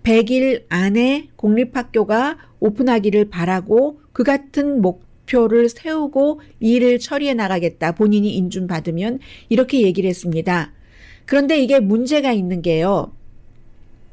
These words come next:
교사들이 반대라는 교사들이 많이 나옵니다. 어제 그제부터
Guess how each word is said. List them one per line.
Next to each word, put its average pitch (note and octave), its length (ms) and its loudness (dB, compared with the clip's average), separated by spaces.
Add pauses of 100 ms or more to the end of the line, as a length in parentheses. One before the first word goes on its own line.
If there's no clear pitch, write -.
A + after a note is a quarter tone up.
(540)
교사들이 A#3+ 600 0
반대라는 E3 580 -4
교사들이 D3 460 -6
많이 E3 260 -4
나옵니다. C#3 640 -4 (300)
어제 G#3 300 2
그제부터 A#3+ 760 0